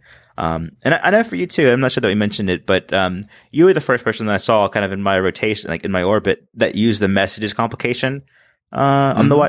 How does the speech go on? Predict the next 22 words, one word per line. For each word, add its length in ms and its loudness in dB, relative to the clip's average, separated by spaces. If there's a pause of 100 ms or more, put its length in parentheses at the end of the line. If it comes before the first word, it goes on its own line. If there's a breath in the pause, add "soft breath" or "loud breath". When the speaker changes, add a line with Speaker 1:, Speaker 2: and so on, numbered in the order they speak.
Speaker 1:
wa-, 60 0
on 60 0
your 100 0
watch 200 0
face, 200 2
'cause 220 -2
you 60 -2
just 200 -4
like 140 0
to 80 -8
see 180 -2
if 140 -8
you've 100 -6
got 160 0
alerts 320 -2
from 140 -8
family 380 -4
and 120 -10
friends, 240 -6
I 60 -4
suppose, 300 -6
right? 160 -2